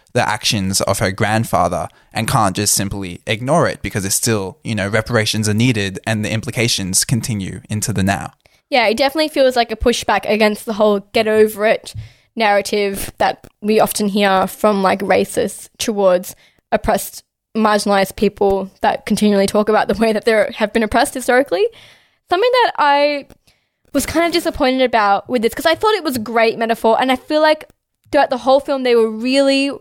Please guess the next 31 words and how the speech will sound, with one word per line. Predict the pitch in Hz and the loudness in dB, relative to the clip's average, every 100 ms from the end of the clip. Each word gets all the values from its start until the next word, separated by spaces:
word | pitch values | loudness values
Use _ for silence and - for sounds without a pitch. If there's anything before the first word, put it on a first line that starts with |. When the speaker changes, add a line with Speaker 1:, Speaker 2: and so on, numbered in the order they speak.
| - | -14
Speaker 2:
really | 202 196 226 233 226 226 | -8 -2 2 2 2 0
leading | 220 214 220 220 | 0 2 2 2
up | 208 | 0
to | - | 0
something | 254 262 302 | 0 0 0
that | 277 - - | 0 -2 0
didn't | 214 208 - _ _ _ _ - | -2 -2 -10 _ _ _ _ -4
end | 220 | -2
up | - | -2
happening. | - 208 214 202 | -2 -2 -2 0
And | 214 | 0
I | |
think | 220 285 | 0 0
that's | 320 330 | 0 0
my | 349 | -4
key | - 311 269 | -2 0 0
frustration | 240 - 214 202 - 196 196 - - _ - | 0 -2 0 0 0 -2 -2 -8 -20 _ -4
with | 233 | -2
the | 240 | 2
movie, | 233 233 | 2 2
'cause | 233 277 | 0 0
we | 381 | 0
can | 554 | -2
talk | 392 320 302 | 2 0 0
a | |
lot | 233 214 | 0 0
about | 214 202 - | 0 -2 0
the | |
kind | 208 208 | -2 0
of | 196 | 0
whitewashing | 196 180 - 208 190 202 185 175 196 | 2 0 0 -2 -2 -2 -2 -4 -6